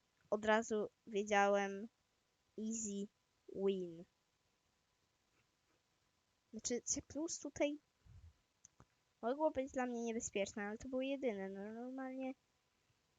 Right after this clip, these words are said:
tym go nie trafiłem, bo zrobił unik, ale naprawdę już nie zrobiłem klona.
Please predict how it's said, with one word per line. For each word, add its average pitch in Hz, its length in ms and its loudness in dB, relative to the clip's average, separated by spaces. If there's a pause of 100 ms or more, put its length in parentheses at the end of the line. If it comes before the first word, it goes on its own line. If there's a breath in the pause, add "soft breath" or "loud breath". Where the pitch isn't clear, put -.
(920)
tym 262 160 -2
go 285 120 0
nie 247 180 0
trafiłem, 196 500 -2
bo 208 120 -2
zrobił 226 420 -2
unik, - 480 -10 (240)
ale 202 440 0 (1400)
naprawdę 220 400 0
już 233 160 -4
nie 240 80 -4
zrobiłem 262 360 -2
klona. 202 560 -2